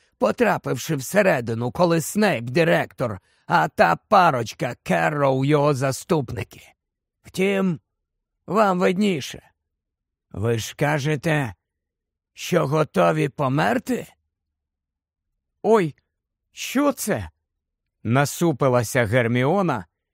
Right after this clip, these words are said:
дивлячись на Аріанин портрет. Наприкінці намальованого тунелю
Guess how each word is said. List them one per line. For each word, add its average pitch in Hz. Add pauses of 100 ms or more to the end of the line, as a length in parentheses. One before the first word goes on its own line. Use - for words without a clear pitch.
(180)
дивлячись 196
на 180
Аріанин 147
портрет. 143 (1500)
Наприкінці 131
намальованого 120
тунелю 151